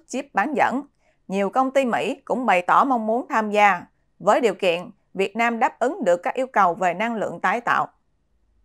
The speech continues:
Nikki Asan ngày mười hai tháng hai dẫn lời Thứ trưởng Bộ Ngoại giao Hoa Kỳ Joseph Ferrendi cho biết như vậy.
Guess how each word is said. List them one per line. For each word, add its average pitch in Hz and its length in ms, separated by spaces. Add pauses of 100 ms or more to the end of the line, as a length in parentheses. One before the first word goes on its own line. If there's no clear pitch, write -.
(320)
Nikki 233 460
Asan 214 500
ngày 190 120
mười 190 120
hai 262 160
tháng 262 180
hai 214 400 (140)
dẫn 220 260
lời 190 200
Thứ - 220
trưởng 196 240
Bộ 185 100
Ngoại 185 160
giao 226 200
Hoa 247 160
Kỳ 190 360 (220)
Joseph 214 600
Ferrendi 196 540
cho 202 120
biết 220 360
như 226 140
vậy. 143 260